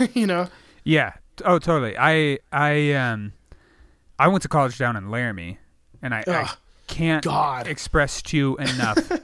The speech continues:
Speaker 1: <laughs>
Speaker 2: how
Speaker 1: I'm so sorry.
Speaker 2: horrific of a town that is. I
Speaker 1: Yes.
Speaker 2: am not sorry to anyone that lives in Laramie. Please leave. Please respect
Speaker 1: <laughs>
Speaker 2: yourself enough to leave that town. Um, it's a miserable, miserable place.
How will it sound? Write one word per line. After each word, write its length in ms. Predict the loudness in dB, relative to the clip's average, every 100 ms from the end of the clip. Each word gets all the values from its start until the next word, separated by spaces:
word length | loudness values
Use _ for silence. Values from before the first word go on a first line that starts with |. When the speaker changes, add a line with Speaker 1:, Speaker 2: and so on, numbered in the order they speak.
| -10
Speaker 1:
<laughs> 100 | _
Speaker 2:
how 280 | -8 -2 -2
Speaker 1:
I'm 120 | -2
so 200 | -2 0
sorry. 300 | 2 2 4
Speaker 2:
horrific 300 | 2 0 -2
of 140 | -2 -4
a 80 | -4
town 440 | -4 -4 -6 -8
that 300 | -10 -12 -16
is. 340 | -20 -18 -20 -20 -20 -20 -20 0
I 120 | 4
Speaker 1:
Yes. 280 | 4 2 -2
Speaker 2:
am 60 | -2
not 280 | -2 -2 -4
sorry 360 | -4 -2 -4
to 120 | -4
anyone 380 | -4 -4 -4 -4
that 140 | -4 -4
lives 240 | -6 -6
in 100 | -4
Laramie. 380 | -4 -2 -4 -6 -10 -8
Please 380 | -4 -2 -4
leave. 420 | -6 -6 -8 -12 -20 -18 -8
Please 340 | -2 -2 -2
respect 460 | 0 2 4 2 2
Speaker 1:
<laughs> 0 |
Speaker 2:
yourself 400 | -2 2 0 0
enough 400 | -4 -4 -4 -6
to 120 | -8 -8
leave 340 | -4 -6 -6
that 200 | -8 -10
town. 320 | -10 -12 -14 -16 -20 -20 -20 -18 -4
Um, 500 | 0 2 0 -4 -6 _ _ -6
it's 260 | -6 -2
a 100 | -2
miserable, 920 | -2 -2 -4 -2 0 2 2 -2 -2 -4
miserable 560 | -2 -2 -2 -4 -8
place. 280 | -8 -8 -10